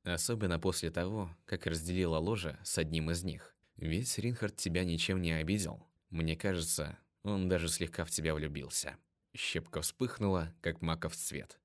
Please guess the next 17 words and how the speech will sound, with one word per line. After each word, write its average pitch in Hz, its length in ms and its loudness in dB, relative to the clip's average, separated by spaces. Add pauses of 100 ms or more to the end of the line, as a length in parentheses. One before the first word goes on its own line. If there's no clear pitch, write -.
Под 80 140 -2
румянцем 101 440 2
стали 113 280 2
не 87 160 2
только 101 300 -2
заметны 90 500 0
оспины 87 360 0
на 82 100 2
щеках. - 580 -4 (260)
Зато 80 420 -2
Сьент 110 360 -2
убедился, 85 760 -2
что - 220 -4
девушка 101 420 -2
действительно 82 600 0
очень 78 280 0
мила. 80 320 0